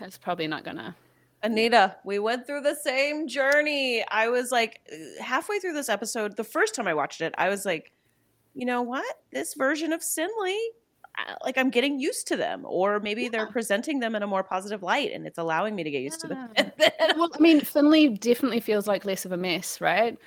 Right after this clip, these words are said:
Speaker 2: Oh, for
Speaker 1: She's,
Speaker 2: sure.
Speaker 1: she's, she's, you know, she's really trying, and obviously she's gonna have those setbacks with, like, her conversation with Danny,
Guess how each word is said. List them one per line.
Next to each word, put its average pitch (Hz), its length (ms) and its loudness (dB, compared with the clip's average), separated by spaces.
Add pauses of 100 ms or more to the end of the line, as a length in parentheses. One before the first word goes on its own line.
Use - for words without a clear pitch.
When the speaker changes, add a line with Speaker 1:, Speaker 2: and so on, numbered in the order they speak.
(240)
Speaker 2:
Oh, 220 100 8
for - 180 2
Speaker 1:
She's, - 40 -6
Speaker 2:
sure. - 160 -2
Speaker 1:
she's, 262 200 2 (260)
she's, 240 460 0 (140)
you 226 140 -2
know, 185 180 0
she's 196 260 -2
really 214 240 4
trying, 180 520 0
and 180 160 -2
obviously 196 420 0
she's 190 180 -4
gonna 180 360 -4
have 175 220 -8
those 165 200 -4
setbacks 214 540 -2
with, 170 240 -6
like, 160 180 -4
her 185 60 -6
conversation 175 560 -6
with 165 100 -10
Danny, 208 380 4